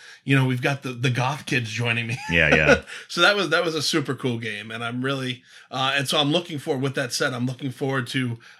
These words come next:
Speaker 1: uh, The Fractured But Whole when it comes out. It sounds like they've changed up the system a little bit.
Speaker 2: Yeah, yeah. The
Speaker 1: But it
Speaker 2: fighting's
Speaker 1: does sound
Speaker 2: supposed to
Speaker 1: good.
Speaker 2: be a little bit more
Speaker 1: Yeah.
Speaker 2: interesting 'cause it
Speaker 1: Um,
Speaker 2: was, it was kinda cookie cutter R P G
Speaker 1: It very much was.
Speaker 2: and Stick of Truth.
Speaker 1: Um, so that looks really good. I'm looking forward to that. And then Injustice two.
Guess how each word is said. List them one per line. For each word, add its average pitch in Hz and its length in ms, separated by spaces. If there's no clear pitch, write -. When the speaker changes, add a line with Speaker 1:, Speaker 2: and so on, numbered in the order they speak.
Speaker 1:
uh, 117 240
The 120 60
Fractured 127 400
But 120 140
Whole 131 160
when 120 100
it 113 60
comes 123 200
out. 123 260
It 113 80
sounds 165 280
like 147 120
they've 131 160
changed 147 380
up 139 180
the 135 60
system 147 340
a 147 40
little 143 160
bit. 147 240
Speaker 2:
Yeah, 85 160
yeah. 82 160
The 85 60
Speaker 1:
But 147 100
it - 20
Speaker 2:
fighting's 123 220
Speaker 1:
does 117 80
sound 170 80
Speaker 2:
supposed 131 140
to 151 60
Speaker 1:
good. - 20
Speaker 2:
be 107 80
a 92 60
little 90 200
bit 85 120
more 85 220
Speaker 1:
Yeah. 85 140
Speaker 2:
interesting 80 480
'cause 92 180
it 113 60
Speaker 1:
Um, - 60
Speaker 2:
was, 113 400
it 214 120
was 139 220
kinda 90 240
cookie 82 300
cutter 78 240
R 73 80
P 175 100
G 135 60
Speaker 1:
It - 20
very 143 180
much 127 220
was. - 280
Speaker 2:
and - 120
Stick - 180
of - 80
Truth. 131 120
Speaker 1:
Um, 127 300
so - 140
that 175 140
looks 190 180
really 156 300
good. 139 220
I'm 123 100
looking 135 160
forward 131 240
to 127 40
that. 131 160
And 135 140
then 127 160
Injustice 127 560
two. 113 360